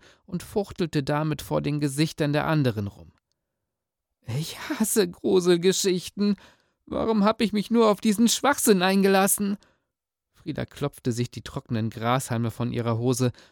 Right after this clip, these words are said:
und stemmte die Hände in ihre Hüfte. „Und jetzt wirst du uns sicher auch gleich noch erzählen,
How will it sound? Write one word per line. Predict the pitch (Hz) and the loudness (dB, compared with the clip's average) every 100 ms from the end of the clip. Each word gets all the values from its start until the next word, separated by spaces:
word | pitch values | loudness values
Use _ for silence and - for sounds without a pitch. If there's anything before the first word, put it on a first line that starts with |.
| _ | _
und | 202 - | -6 -4
stemmte | - 190 185 160 | -2 -2 -2 -2
die | 139 | 0
Hände | 127 165 165 135 | 0 2 2 2
in | 131 | 0
ihre | 135 131 | 0 2
Hüfte. | 143 147 - 107 - _ _ _ _ _ _ _ _ _ _ | 2 -2 -8 -12 -12 _ _ _ _ _ _ _ _ _ _
„Und | 151 135 | -4 0
jetzt | 185 220 214 - - _ _ | 2 4 2 -6 -14 _ _
wirst | - 185 208 208 | 0 2 2 2
du | 202 | 4
uns | 196 - | 2 2
sicher | 226 240 185 | 0 4 4
auch | 185 190 | 4 2
gleich | 190 180 247 | 2 4 4
noch | 208 175 | 2 4
erzählen, | 180 - 196 214 196 | 2 2 2 4 2